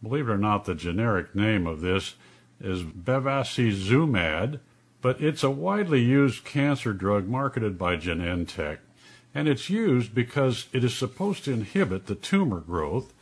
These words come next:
by blocking what's called angiogenesis. That's just the formation of new blood vessels by the tumor cells,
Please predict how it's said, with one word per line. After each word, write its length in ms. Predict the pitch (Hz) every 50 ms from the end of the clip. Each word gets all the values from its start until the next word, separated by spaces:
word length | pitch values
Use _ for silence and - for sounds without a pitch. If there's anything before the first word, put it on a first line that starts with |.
| - - - - _ _
by 180 | _ 120 117 113
blocking 600 | 95 95 110 151 170 170 160 - - 127 117 113
what's 180 | 110 107 104 -
called 380 | - - 110 101 101 95 90 -
angiogenesis. 1400 | 101 104 101 104 104 95 82 90 87 80 80 76 71 73 90 95 95 90 82 80 - - 76 71 67 - - - - - - - - - - _ _
That's 240 | 165 165 156 - -
just 240 | - 143 127 - -
the 80 | 120
formation 640 | - - - 139 139 135 127 113 107 101 - 104 95
of 140 | 92 87 104
new 180 | 127 139 143
blood 320 | 127 95 101 101 104 98 90
vessels 500 | 85 90 85 82 - - 90 90 85 80
by 220 | 76 85 85 82
the 120 | 78 82
tumor 440 | - - - - 185 190 135 92 85
cells, 560 | - - - 85 80 76 71 92 131 139 -